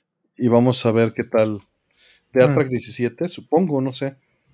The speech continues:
Speaker 1: Eh,
Speaker 2: Yumeji.
Speaker 1: dice Balmori,
Speaker 2: Ah, pues, ujú.
Speaker 1: mejorar los controles y puede usar los demás personajes.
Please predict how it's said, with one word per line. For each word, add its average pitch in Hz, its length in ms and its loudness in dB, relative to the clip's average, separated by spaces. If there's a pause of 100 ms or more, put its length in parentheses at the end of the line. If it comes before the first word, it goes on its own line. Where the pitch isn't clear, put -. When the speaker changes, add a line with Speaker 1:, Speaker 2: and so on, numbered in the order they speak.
(220)
Speaker 1:
Eh, 123 200 4
Speaker 2:
Yumeji. 147 340 6
Speaker 1:
dice 143 60 6
Balmori, 127 400 0
Speaker 2:
Ah, 123 120 -4
pues, - 200 -20 (300)
ujú. 139 120 -6
Speaker 1:
mejorar 135 240 2
los 156 100 0
controles 135 380 -2
y - 20 -20
puede 139 140 -2
usar 135 140 -2
los 123 100 -4
demás 127 160 -6
personajes. 113 680 -10